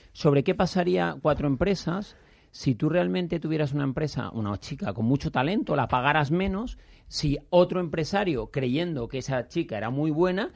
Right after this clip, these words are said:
no la ficharía pagando más. Es decir, yo creo que hay una, hay u-, una teoría de la competitividad como tal. Lo que tenemos que buscar es que haya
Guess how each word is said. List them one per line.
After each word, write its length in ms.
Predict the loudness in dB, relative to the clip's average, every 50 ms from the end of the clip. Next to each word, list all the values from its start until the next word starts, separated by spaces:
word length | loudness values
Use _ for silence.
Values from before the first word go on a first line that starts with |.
| -16 -16 -6
no 220 | -2 0 0 2 2
la 120 | 2 2
ficharía 840 | 0 -2 -6 -6 -2 0 0 2 2 2 2 2 2 2 0 -2 -2
pagando 440 | -2 -2 0 0 0 0 0 0 2
más. 320 | 2 2 2 0 -2 -4
Es 120 | -6 -4
decir, 260 | -6 -6 -4 -6 -6 -6 -10 -20 -20 -20 -20 -20 -10
yo 200 | 0 2 2 2
creo 220 | 4 0 0 2
que 100 | 2 2
hay 180 | 2 2 0 -2 -4 -2
una, 600 | -2 0 0 0 -2 -2 -2 -2 -2 -4 -4 -8 -12 _ _ -10
hay 200 | -6 -6 -4 -4
u-, 120 | -4 -6 _ _ -8
una 640 | -6 -4 -4 -4 -4 -4 -4 -4 -2 -4 -4 -4
teoría 300 | -2 -2 -2 0 0 0
de 80 | 0 -2
la 160 | -4 -4 -4
competitividad 720 | -4 -4 -4 -4 -6 -8 -8 -10 -8 -6 -4 -2 -2 -2 -2
como 240 | -4 -6 -6 -4
tal. 260 | -2 -2 -2 -2 -2 -4
Lo 120 | -6 -6
que 100 | -6 -6
tenemos 300 | -6 -4 -4 -4 -6 -4
que 80 | -6 -6
buscar 380 | -6 -6 -6 -2 -2 -2 -2 -2
es 120 | -6 -8
que 80 | -6 -6
haya 280 | -4 -4 -6 -8 -12